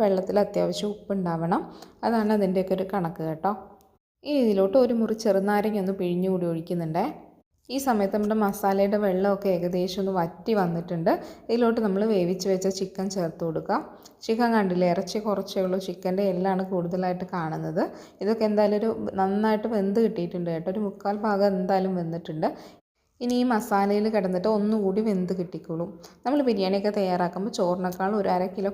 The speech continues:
കൂടുതൽ ചിക്കൻ എടുക്കുന്നതായിരിക്കും കൂടുതൽ നല്ലത്. അപ്പോഴാണ് കറക്റ്റ് അളവിൽ ഉണ്ടായിരിക്കുക. ഞാൻ ഒന്നര കിലോ ബിരി-, ഏ, ബിരിയാണി അരി എടുത്തപ്പോൾ രണ്ട് കിലോ ചിക്കൻ എടുത്തിട്ടുണ്ട്. ഞാൻ ഇതിലോട്ട് ഒരു മൂന്ന് ടേബിൾ സ്പൂണോളം തൈര്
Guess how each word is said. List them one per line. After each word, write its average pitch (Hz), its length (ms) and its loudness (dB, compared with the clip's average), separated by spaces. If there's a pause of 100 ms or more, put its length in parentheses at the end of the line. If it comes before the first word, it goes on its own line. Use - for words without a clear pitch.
കൂടുതൽ 175 420 0
ചിക്കൻ - 300 -6
എടുക്കുന്നതായിരിക്കും 170 640 -6
കൂടുതൽ 175 340 -2 (120)
നല്ലത്. 170 300 -2 (100)
അപ്പോഴാണ് 185 340 -2 (140)
കറക്റ്റ് 175 400 -2
അളവിൽ 170 340 -2
ഉണ്ടായിരിക്കുക. 165 480 -4 (480)
ഞാൻ 214 140 -2
ഒന്നര 208 220 2 (120)
കിലോ 202 180 2 (460)
ബിരി-, 185 240 0
ഏ, 180 40 4 (200)
ബിരിയാണി 175 400 0
അരി 185 200 2
എടുത്തപ്പോൾ 165 440 0 (420)
രണ്ട് 208 280 2
കിലോ 170 220 -2
ചിക്കൻ 165 280 -6
എടുത്തിട്ടുണ്ട്. 156 460 -6 (760)
ഞാൻ 254 120 0 (120)
ഇതിലോട്ട് 208 360 0 (100)
ഒരു 285 120 4 (680)
മൂന്ന് 233 260 2 (100)
ടേബിൾ 185 260 2 (100)
സ്പൂണോളം 190 420 -2 (100)
തൈര് 196 280 0